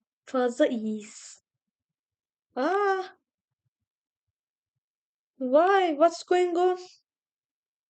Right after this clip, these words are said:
Ha, gece görüşü. Okey. Not happy ama. Who is awake now? Tamam, turuncuyla kazasız belasız hallettik.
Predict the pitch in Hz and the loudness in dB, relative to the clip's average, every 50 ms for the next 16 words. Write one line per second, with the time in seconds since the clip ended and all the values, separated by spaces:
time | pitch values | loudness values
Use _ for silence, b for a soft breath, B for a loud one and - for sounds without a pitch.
0 | _ _ _ _ _ _ _ _ _ _ _ _ _ _ _ _ _ _ - 302 | _ _ _ _ _ _ _ _ _ _ _ _ _ _ _ _ _ _ -2 0
1 | 320 311 262 214 220 220 214 254 233 214 202 214 - - - - _ _ _ _ | 2 2 2 0 0 0 0 0 0 0 -2 -4 -12 -14 -16 -18 _ _ _ _
2 | _ _ 220 - _ - 220 208 190 - - - _ _ _ _ _ _ _ _ | _ _ -16 -14 _ -12 -12 -12 -12 -16 -20 -20 _ _ _ _ _ _ _ _
3 | _ _ _ _ _ _ _ _ _ _ _ _ _ _ _ _ _ _ _ 262 | _ _ _ _ _ _ _ _ _ _ _ _ _ _ _ _ _ _ _ -8
4 | 262 262 - - 277 269 - 247 233 220 220 220 220 226 233 _ _ _ _ _ | -8 -6 -2 -4 -4 -2 -2 -6 -6 -4 -4 -6 -6 -8 -10 _ _ _ _ _
5 | _ _ _ _ _ _ _ _ _ _ _ _ _ _ _ _ _ _ _ _ | _ _ _ _ _ _ _ _ _ _ _ _ _ _ _ _ _ _ _ _
6 | _ _ _ _ _ _ _ _ - 240 262 269 262 247 247 240 226 247 254 247 | _ _ _ _ _ _ _ _ -4 -2 -2 -2 2 2 2 4 6 6 4 4
7 | 247 - - _ 226 214 214 214 214 - - _ _ _ _ _ _ _ _ _ | 2 -10 -10 _ -8 -8 -6 -8 -12 -14 -20 _ _ _ _ _ _ _ _ _
8 | _ _ _ _ _ _ _ _ _ _ _ _ _ _ _ _ _ _ _ _ | _ _ _ _ _ _ _ _ _ _ _ _ _ _ _ _ _ _ _ _
9 | - 370 339 285 294 294 - - 285 262 294 285 269 269 302 285 285 277 277 285 | -4 -4 -4 -4 -4 -8 -8 -8 -4 -4 -4 -4 -4 -6 -6 -6 -6 -8 -8 -10
10 | 320 _ _ _ _ _ _ _ _ _ _ _ _ _ - 240 _ _ _ _ | -12 _ _ _ _ _ _ _ _ _ _ _ _ _ -18 -18 _ _ _ _
11 | - - 262 254 277 262 262 - 285 254 220 226 214 214 214 214 - - - _ | -2 -2 0 0 0 -2 0 -2 -4 -2 -2 -2 -4 -4 -4 -8 -10 -12 -18 _
12 | - - - - - _ _ _ _ _ _ _ _ _ _ _ _ _ _ _ | -20 -20 -20 -20 -20 _ _ _ _ _ _ _ _ _ _ _ _ _ _ _
13 | 277 247 240 233 233 233 233 - - - 294 294 _ - - _ | -6 -4 -4 -4 -4 -6 -8 -12 -10 -10 -10 -10 _ -20 -20 _